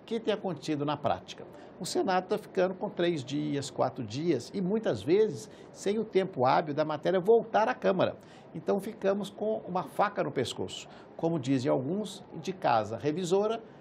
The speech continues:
viramos casa carimbadora. E, evidentemente, não é isso que podemos fazer, não é isso que pretende, desejou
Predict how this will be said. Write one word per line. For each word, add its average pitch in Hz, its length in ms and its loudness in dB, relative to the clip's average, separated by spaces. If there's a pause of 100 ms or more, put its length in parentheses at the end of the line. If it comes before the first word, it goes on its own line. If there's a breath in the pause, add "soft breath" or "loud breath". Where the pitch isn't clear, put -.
(200 loud breath)
viramos 170 460 2
casa 160 400 4
carimbadora. 135 800 2
E, 190 100 -2
evidentemente, 107 720 -6
não 170 80 -6
é 123 80 -4
isso 107 220 -6
que - 80 -18
podemos 107 400 -4
fazer, 151 420 0 (240 loud breath)
não 233 160 -4
é 135 80 0
isso 139 220 0
que - 80 -10
pretende, 139 540 -2
desejou 131 680 0